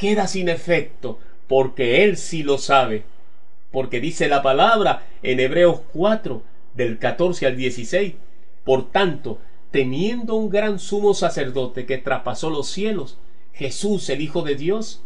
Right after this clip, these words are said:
retengamos nuestra profesión, porque no tenemos un sumo sacerdote que no puede compadecerse de nuestras debilidades, sino uno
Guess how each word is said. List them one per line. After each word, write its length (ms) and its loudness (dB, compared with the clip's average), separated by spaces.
retengamos 800 0
nuestra 600 -2
profesión, 680 -2
porque 280 0
no 140 0
tenemos 340 2
un 100 2
sumo 320 0
sacerdote 680 -2
que 100 -2
no 180 -2
puede 300 0
compadecerse 1000 0
de 120 -2
nuestras 440 0
debilidades, 920 0
sino 460 2
uno 480 2